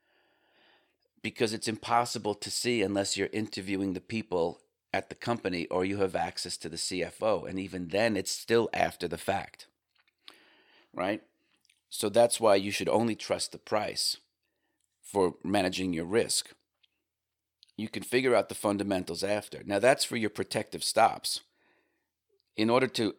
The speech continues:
merge or to migrate from being a fundamental trader generating your ideas, you need to look at the sto-, at the stocks and at your universe to see what's making new highs. That can help you develop your fundamental opinion,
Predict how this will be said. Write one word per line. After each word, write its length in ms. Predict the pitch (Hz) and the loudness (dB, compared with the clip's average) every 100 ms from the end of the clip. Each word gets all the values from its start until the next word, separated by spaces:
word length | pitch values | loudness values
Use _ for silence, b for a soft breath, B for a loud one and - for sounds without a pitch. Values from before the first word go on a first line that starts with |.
| - | -8
merge 480 | 98 120 135 104 95 | 0 2 4 2 0
or 60 | |
to 160 | - 95 | -4 -2
migrate 500 | 98 107 104 98 85 | 2 2 2 -2 -2
from 160 | 98 | -4
being 240 | 95 104 92 | 0 0 0
a 60 | |
fundamental 960 | - 98 95 92 90 110 110 95 87 - _ - | -2 0 0 0 0 -2 0 -4 -4 -8 _ -8
trader 460 | 101 92 82 78 - _ | -2 0 -2 -6 -10 _
generating 480 | 104 98 87 85 90 | -2 -2 -2 -4 -4
your 160 | 90 87 | -4 -4
ideas, 600 | 85 85 85 76 - - B B B B | -4 -4 -2 -2 -4 -6 B B B B
you 140 | - 113 | -2 0
need 180 | 120 - | 0 -2
to 100 | 92 | -2
look 240 | 98 - | 0 -2
at 140 | 98 | -4
the 60 | - | -6
sto-, 280 | - - 80 | -6 -4 -2
at 180 | 90 - | -2 -4
the 60 | 90 | -4
stocks 440 | - 104 104 - | 2 2 4 0
and 100 | 98 | -2
at 80 | 92 | 0
your 120 | 90 | 0
universe 480 | 98 135 107 104 101 | 2 2 4 4 2
to 100 | 98 | 0
see 180 | - 120 | 0 2
what's 260 | 110 - | 4 2
making 340 | 107 98 95 95 | 2 0 -2 -4
new 120 | 90 | -2
highs. 500 | 113 117 62 - - _ b b b b b - | -2 -4 -4 -10 -12 _ b b b b b 0
That 240 | 101 120 | 4 4
can 120 | 110 | 2
help 220 | 101 113 - | 0 0 -2
you 60 | |
develop 460 | 92 95 101 101 - | -8 -2 2 2 -2
your 80 | - | -6
fundamental 640 | - 98 90 98 123 101 | -2 0 0 0 0 -2
opinion, 480 | 87 - - - - | -6 -8 -10 -12 -18